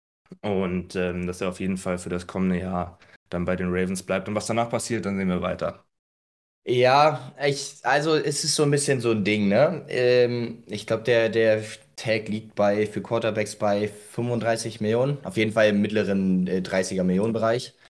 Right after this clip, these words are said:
Speaker 2: ähm, was ganz okayes Geld ist unterm Strich. Ähm, Problem ist, dass er halt eben nur dieses eine Jahr Sicherheit hat und grad mit seinem Spielstil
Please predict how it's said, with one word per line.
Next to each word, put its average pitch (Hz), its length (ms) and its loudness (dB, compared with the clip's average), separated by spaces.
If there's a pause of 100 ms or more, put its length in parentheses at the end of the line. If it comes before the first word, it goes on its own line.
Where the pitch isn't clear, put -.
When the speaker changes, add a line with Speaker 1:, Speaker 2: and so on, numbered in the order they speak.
(220)
Speaker 2:
ähm, 92 480 2
was - 480 -2 (220)
ganz 101 460 0
okayes 98 600 -2
Geld 95 280 -2
ist 151 160 -2
unterm 147 280 0
Strich. 151 460 -4 (180)
Ähm, 110 500 0
Problem 110 420 2
ist, - 340 -6
dass 98 240 0
er 98 340 0
halt 92 320 2
eben 87 240 -2
nur 87 140 -2
dieses 85 380 -10
eine 87 280 -2
Jahr 87 220 0
Sicherheit 143 460 -4
hat 98 180 -4
und 87 120 -4
grad - 220 -4
mit 90 120 -6
seinem 85 180 -2
Spielstil 95 800 -4